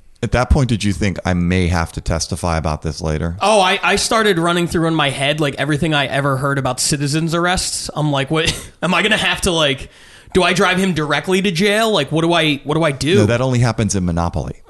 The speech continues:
Speaker 2: <laughs>
Speaker 1: So he's telling you, th-, then he starts talking about Hillary Duff.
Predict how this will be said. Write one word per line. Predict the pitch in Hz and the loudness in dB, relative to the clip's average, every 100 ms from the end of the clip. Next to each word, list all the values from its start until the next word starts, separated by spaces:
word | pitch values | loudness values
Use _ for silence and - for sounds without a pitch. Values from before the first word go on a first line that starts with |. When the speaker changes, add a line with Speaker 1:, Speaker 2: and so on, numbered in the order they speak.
| - | -4
Speaker 2:
<laughs> | 175 - 226 - 226 - 254 - 214 - - - - - - - 151 | -4 -2 -4 -2 -4 -2 -2 -2 -6 -8 -20 -20 -20 -20 -18 -16 -8
Speaker 1:
So | 147 147 143 147 | -2 0 -2 -4
he's | 139 156 139 | -2 0 2
telling | 170 165 165 | 2 2 2
you, | 151 135 123 - | 4 2 0 -4
th-, | 117 135 | -2 0
then | 131 | 0
he | 160 | 0
starts | 143 143 117 | 0 0 0
talking | 135 110 | 0 2
about | 113 101 | 2 2
Hillary | 117 104 | 4 2
Duff. | 101 110 101 - - | 2 2 0 -8 -16